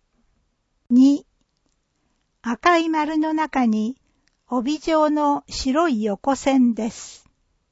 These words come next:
三、青い丸の中に、白抜きで手をつないで歩く大人と子供のシルエッ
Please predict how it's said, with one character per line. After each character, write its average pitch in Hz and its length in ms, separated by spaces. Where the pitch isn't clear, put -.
三、 254 500
青 262 280
い 262 220
丸 277 240
の 302 160
中 294 300
に、 233 340
白 254 280
抜 294 200
き 302 140
で 277 160
手 302 160
を 330 120
つ - 120
な 247 200
い 233 100
で 240 100
歩 226 240
く 233 380
大 226 100
人 302 360
と 285 200
子 240 160
供 302 300
の 294 160
シ 311 200
ル 311 140
エ 226 80
ッ 202 60